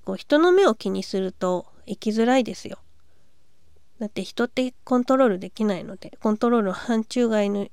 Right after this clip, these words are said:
ところにいる人たちがどんな風に自分を見て、どんな風な言葉を発するかなんてことは、あのー、まあ、無理なんですよね。私、み-、みんなが、私を見る人、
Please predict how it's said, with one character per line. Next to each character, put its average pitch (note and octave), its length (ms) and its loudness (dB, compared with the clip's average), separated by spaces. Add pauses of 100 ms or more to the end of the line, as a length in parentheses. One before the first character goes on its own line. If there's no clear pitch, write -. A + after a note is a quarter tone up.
(140)
と A#3+ 80 -10
こ C4 140 0
ろ D4 80 4
に B3 140 2
い G#3 40 0
る G#3 80 -4
人 G3 220 -8
た F#3+ 160 -10
ち - 160 -14
が C#4+ 260 -2 (340)
ど A3 140 0
ん G#3 80 2
な F#3+ 80 -2
風 G3 220 -2
に F#3 100 -2
自 F#3 160 -4
分 G3 240 -2
を G3 60 0
見 A#3 120 -2
て、 F#3 240 -4
ど G3+ 140 -2
ん F#3+ 80 0
な F#3+ 100 -2
風 F#3 200 -4
な F#3 200 -8
言 G3+ 280 -6
葉 F#3+ 120 -4
を F#3 60 -4
発 F#3+ 240 -8
す G#3 100 -10
る G#3 120 -8
か C4 240 0
な G3 120 -4
ん F3+ 60 -12
て - 120 -18
こ F#3+ 120 -12
と - 160 -12
は、 A#3+ 260 2 (640)
あ G3 140 -8
の F#3 560 -8
ー、 - 60 -14
ま A3 80 -2
あ、 - 20 2
無 C#4+ 100 6
理 C4+ 120 2
な E3 160 -6
ん - 60 -16
で - 100 -20
す - 160 -18
よ A3+ 80 -8
ね。 D4 160 2
私、 G3+ 420 -4
み-、 G#3+ 320 -2
み B3 160 2
ん C4 80 2
な C4 120 0
が、 G3+ 220 -4 (280)
私 C4 400 0
を C4+ 200 2 (280)
見 C4+ 160 2
る A3 100 2
人、 - 380 -8